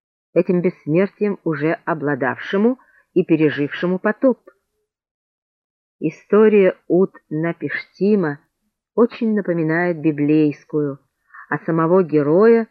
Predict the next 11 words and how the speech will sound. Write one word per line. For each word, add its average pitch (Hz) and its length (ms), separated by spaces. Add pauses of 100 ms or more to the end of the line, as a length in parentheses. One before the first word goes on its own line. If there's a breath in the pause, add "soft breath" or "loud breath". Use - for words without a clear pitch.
(420)
иногда 165 400
называют 196 540
шумерским 175 1080
Ноем, 147 560 (580)
хотя 175 240
правильнее 220 560
было 202 240
бы 185 80
называть 185 500
Ноя 185 600 (340 soft breath)
библейским 160 880